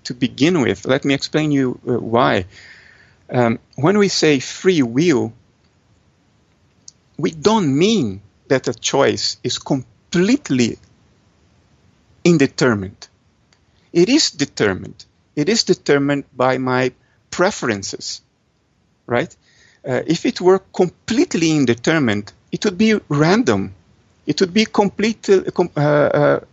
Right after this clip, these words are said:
completely unpredictable. Um, it wouldn't have any consistency, and that's not what we, we see as free will. Free will just means that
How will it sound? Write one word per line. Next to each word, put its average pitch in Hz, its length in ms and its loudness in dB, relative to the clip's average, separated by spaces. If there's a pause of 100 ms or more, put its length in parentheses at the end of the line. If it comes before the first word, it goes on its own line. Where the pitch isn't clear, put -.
(600)
completely 202 600 0
unpredictable. 151 880 0 (640)
Um, 113 600 0
it - 140 -6
wouldn't 202 280 2
have 170 240 2
any 185 180 4
consistency, - 880 -6
and 180 180 0
that's - 200 0
not 185 340 0 (640)
what 156 260 -2
we, 151 180 -4 (160)
we 131 500 -4
see - 360 0
as 120 140 0
free 120 280 0
will. 98 320 -2 (340)
Free 214 300 0
will 196 320 2
just 190 320 2
means 180 300 0
that 147 160 0